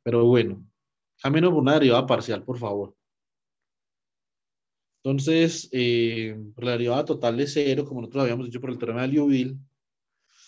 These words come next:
Y acá, entonces, ¿nosotros qué nos queda? Nos queda que la derivada con respecto a T más, ¿cierto? Entonces, P sobre M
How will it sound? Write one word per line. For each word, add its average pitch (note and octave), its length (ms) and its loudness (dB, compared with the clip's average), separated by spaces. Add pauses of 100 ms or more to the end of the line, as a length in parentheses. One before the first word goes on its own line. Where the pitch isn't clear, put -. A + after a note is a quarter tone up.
(220)
Y C#3 120 -4
acá, C#3+ 320 -4
entonces, B2+ 280 -6
¿nosotros A#2+ 300 -10
qué C3+ 100 -8
nos B2+ 220 -6
queda? B2 260 -2
Nos G#2 200 -14
queda A2+ 180 -8
que B2 140 -4
la A2+ 120 2
derivada G#2+ 600 -4
con A2+ 160 -10
respecto G#2+ 520 -6
a A2 140 0
T A2 260 -6 (1900)
más, A2+ 680 -2 (760)
¿cierto? A#2 360 -4
Entonces, A2+ 460 -2
P C#3 260 4
sobre B2+ 500 4
M B2+ 400 -4